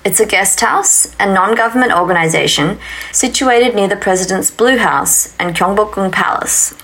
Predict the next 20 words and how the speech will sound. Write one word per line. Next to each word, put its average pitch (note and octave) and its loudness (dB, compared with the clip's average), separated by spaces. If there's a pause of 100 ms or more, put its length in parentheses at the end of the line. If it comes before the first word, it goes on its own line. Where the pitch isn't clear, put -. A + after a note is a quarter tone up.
in F#3+ 0
a F#3 0
quiet G#3+ 0
pocket - -4
of F3+ -4
northern E3 2
Seoul. E3 0 (460)
It G3+ 0
has - 2
offered C4 0
both G3 0
short A#3 2
and G3+ 0
longer-term G#3 2
accommodation D#3+ 0
for F#3 -2
adoptees F3+ 0
and G3 0
their G3+ 2
families D3+ -2